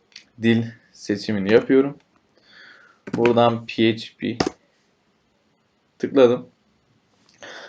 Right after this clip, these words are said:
Ee, bir de şöyle P H P sizde bazı hatalar çıkacak. Ee, bu hatalar nedenleri eklentiler arkadaşlar. Şu uzantılar kısmına basıyorum. Öncelikle P H P debug.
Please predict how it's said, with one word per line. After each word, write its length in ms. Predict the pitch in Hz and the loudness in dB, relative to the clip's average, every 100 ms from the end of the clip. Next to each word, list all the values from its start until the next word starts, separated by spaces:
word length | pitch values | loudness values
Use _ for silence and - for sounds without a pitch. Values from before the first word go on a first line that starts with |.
| - - _ 113 | -20 -20 _ 6
Ee, 400 | 107 107 104 113 | 10 10 10 8
bir 100 | 139 | 8
de 160 | 160 | 8
şöyle 360 | 156 156 143 147 | 8 8 8 6
P 160 | 135 | 4
H 140 | 135 - | 4 4
P 100 | 139 | -4
sizde 380 | 135 120 135 117 | -2 2 4 8
bazı 260 | 127 139 | 6 8
hatalar 500 | 135 127 131 139 139 | 4 4 6 8 6
çıkacak. 640 | - 110 98 131 - - _ _ - | 2 -4 2 2 2 -14 _ _ -4
Ee, 420 | 101 101 101 101 98 - _ - | 2 4 6 4 2 -2 _ 2
bu 180 | 117 123 | 6 8
hatalar 460 | 127 131 120 113 | 6 6 6 6
nedenleri 460 | 123 127 120 117 120 | 4 4 4 4 6
eklentiler 640 | 110 110 113 113 110 110 | 4 4 4 4 6 6
arkadaşlar. 680 | 90 90 90 92 - 120 - - | 6 4 2 0 2 0 0 -10
Şu 240 | - 113 - - | -6 -6 -6 -2
uzantılar 640 | 110 113 117 117 131 110 | 4 4 4 4 4 4
kısmına 400 | - - 95 92 | 0 -6 -2 4
basıyorum. 520 | 120 - 131 113 131 - _ _ _ _ _ - - - - | 2 4 2 2 -2 -10 _ _ _ _ _ -20 -20 -16 -2
Öncelikle 640 | 113 123 135 143 135 135 156 - - - | 0 6 6 6 6 4 4 -6 -6 2
P 160 | 127 | 2
H 160 | 127 - _ | 2 -6 _
P 220 | 139 156 - _ _ _ _ _ _ _ _ _ _ | 0 0 -6 _ _ _ _ _ _ _ _ _ _
debug. 480 | 110 127 123 92 | 2 6 8 6